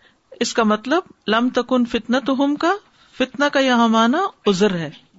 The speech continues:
معذرت ہے۔ دیکھیے پہلے میں نے آپ سے ذکر کیا تھا کہ صرف ڈکشنری کی مدد سے قرآن نہیں سمجھا جا سکتا، کیونکہ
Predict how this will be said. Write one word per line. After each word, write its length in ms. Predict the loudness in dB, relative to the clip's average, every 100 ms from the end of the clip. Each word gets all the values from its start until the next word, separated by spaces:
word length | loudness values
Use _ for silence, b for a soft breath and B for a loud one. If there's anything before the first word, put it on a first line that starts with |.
| _ _ _ _
معذرت 500 | -2 2 2 2 -2
ہے۔ 60 | -10 -12 _ _ _ _ _ -6
دیکھیے 280 | -4 -2 -2 -4 -6
پہلے 240 | -2 0
میں 160 | 0 2
نے 80 | 2
آپ 120 | 0
سے 200 | -2 -6
ذکر 260 | -4 -6 -6
کیا 200 | -4 -4
تھا 180 | -2 -6
کہ 160 | -4 -8
صرف 280 | -4 -2 -2
ڈکشنری 400 | -2 -2 -2 -2
کی 120 | -4
مدد 280 | -4 -2 -4
سے 140 | -4 -4
قرآن 320 | -2 0 0
نہیں 100 | -2
سمجھا 280 | -4 -6 -4
جا 160 | -6 -8
سکتا، 320 | -14 -20 -20 _ B B B B B _ -8
کیونکہ 420 | -4 -2 -2